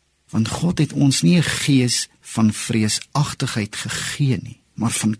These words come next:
krag en liefde en selfbeheersing." 'n Ander woord vir vreesagtigheid is ook lafhartigheid. God het ons nie 'n gees gegee van lafhartigheid nie, maar van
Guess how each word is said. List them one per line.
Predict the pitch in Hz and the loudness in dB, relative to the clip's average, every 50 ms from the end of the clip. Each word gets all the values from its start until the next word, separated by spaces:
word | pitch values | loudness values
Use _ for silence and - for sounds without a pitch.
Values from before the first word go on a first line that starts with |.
| _ | _
krag | - - 165 170 165 160 151 - - | -4 0 2 4 4 4 2 0 -4
en | - - 110 107 95 95 95 98 | -6 -4 -2 -2 0 0 -2 0
liefde | 98 120 139 135 - - - - 156 156 - - _ _ _ - - | 2 2 2 0 0 -4 -2 -2 -2 -2 -4 -8 _ _ _ -12 -8
en | - 107 101 95 | -4 -2 -2 0
selfbeheersing." | - - - - - - 135 131 127 120 - - - - 139 117 107 110 113 85 87 - - - - - - 85 - - 110 107 - _ _ _ _ _ _ _ _ _ - | 0 0 0 0 0 0 0 0 0 -2 -6 -6 -4 -4 -4 -4 -4 -6 -8 -8 -6 -2 -2 -2 -2 -2 -4 -8 -10 -14 -16 -20 -20 _ _ _ _ _ _ _ _ _ -16
'n | - - - | -16 -16 -2
Ander | - 139 160 180 175 151 | 2 4 6 6 6 4
woord | 123 110 120 123 127 131 - | 4 4 4 4 4 2 0
vir | - - 113 - | -4 -6 -6 -6
vreesagtigheid | - - - - 113 110 107 - - _ - 151 139 - - - 123 117 - 95 95 87 - | -6 -6 -4 -4 -2 -2 -2 -4 -4 _ -2 -2 -2 -2 -4 -6 -6 -6 -6 -8 -8 -10 -10
is | - 85 - - | -10 -8 -8 -4
ook | - 123 117 117 - - | -4 -4 -4 -4 -10 -14
lafhartigheid. | 104 95 95 101 107 107 - - - - - 90 - - 104 101 - - - - - _ _ _ _ _ _ _ _ _ | -10 -6 -2 -2 -2 -2 -4 -6 -8 -10 -10 -10 -8 -8 -6 -6 -6 -6 -8 -10 -14 _ _ _ _ _ _ _ _ _
God | _ - - - 202 180 | _ -12 -6 -4 -2 0
het | - 185 160 | 0 0 2
ons | 151 156 160 151 - | 4 4 4 4 4
nie | - 180 170 160 | 6 6 6 6
'n | 139 | 4
gees | - - - - 143 135 131 123 - | 2 -2 -2 2 2 2 4 2 0
gegee | - - - - - - - 135 131 131 120 | -2 -4 -6 -6 -6 -2 2 2 4 4 2
van | - - 120 107 98 | 0 -2 -2 0 0
lafhartigheid | 85 - - - - - - - 107 - - 120 110 - 95 90 - - | -2 -4 -6 -12 -12 -10 -8 -8 -8 -6 -6 -8 -6 -6 -8 -8 -8 -10
nie, | - 98 107 - | -10 -10 -10 -8
maar | - 110 110 | -8 -8 -8
van | - - - | -6 -6 -8